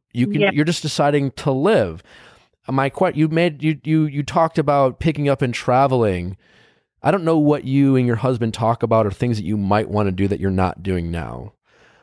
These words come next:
Speaker 1: Uh,
Speaker 2: Mm-hmm.
Speaker 1: I can tell you that all sorts of people have kids. Uh,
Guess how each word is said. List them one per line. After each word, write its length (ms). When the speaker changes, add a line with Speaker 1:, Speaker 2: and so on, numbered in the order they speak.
Speaker 1:
Uh, 320
Speaker 2:
Mm-hmm. 120
Speaker 1:
I 160
can 340
tell 220
you 240
that 380
all 180
sorts 460
of 80
people 640
have 220
kids. 340
Uh, 320